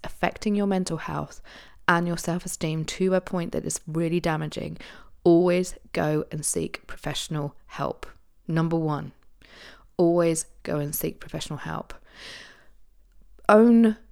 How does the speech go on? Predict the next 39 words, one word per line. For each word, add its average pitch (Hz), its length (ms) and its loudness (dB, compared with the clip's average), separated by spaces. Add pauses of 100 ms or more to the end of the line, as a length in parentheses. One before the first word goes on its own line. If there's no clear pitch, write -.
(120)
the 175 120 -2
fear. 160 640 0
On 185 100 0
a 180 120 2
lesser 208 480 2
scale, 180 400 -2
own 165 280 0
the 160 80 -2
fear. 156 400 -6
Find 180 440 -2
someone 190 260 -2
that - 100 -6
you 175 100 -4
can - 160 -8
talk 170 280 -4
to 156 120 -4
in 151 80 -2
a 151 80 -2
really 175 640 2
non-judgmental 160 920 -4
space - 720 -6 (800)
that - 280 0
can 185 180 -2 (160)
empathise 156 880 -4 (100)
with 160 440 -2 (160)
the 156 220 2
irrationality 156 1000 -2
of 165 100 -10
this - 300 -8
fear. 67 360 -4 (460)
Because 196 340 2
believe 208 320 0
me, 196 120 2
you 185 240 -2
don't 220 260 4
need 214 180 2
somebody 190 280 2
telling 185 400 0
me, 156 340 -6